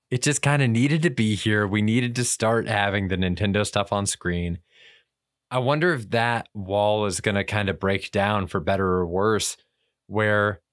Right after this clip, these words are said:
so many adaptations of comic books and video games thus far have spent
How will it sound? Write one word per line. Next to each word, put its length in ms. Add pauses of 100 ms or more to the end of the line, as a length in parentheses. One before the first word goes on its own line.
(180)
so 300
many 260
adaptations 920
of 100
comic 400
books 460
and 200
video 280
games 420
thus 260
far 380 (640)
have 180
spent 460